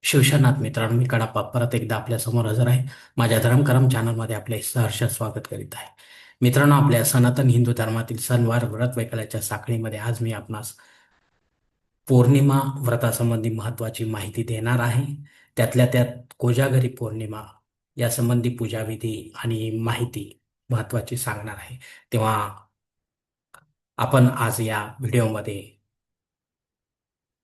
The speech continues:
कोजागरी पौर्णिमाची माहिती पाहणार आहोत.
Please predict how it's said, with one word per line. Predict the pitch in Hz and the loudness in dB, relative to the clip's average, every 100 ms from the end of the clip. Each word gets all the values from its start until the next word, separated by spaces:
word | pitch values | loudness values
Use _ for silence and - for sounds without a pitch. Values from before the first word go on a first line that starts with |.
| _ _ _ _ _ | _ _ _ _ _
कोजागरी | 131 127 123 120 | 2 4 4 2
पौर्णिमाची | 117 113 107 107 110 101 - 107 101 95 - _ _ - | 0 -2 -6 -6 -10 -12 -12 -10 -10 -12 -18 _ _ -16
माहिती | 117 107 - 113 | -10 -8 -6 -8
पाहणार | - - 110 98 | -6 -8 -8 -12
आहोत. | - 127 - | -14 -18 -20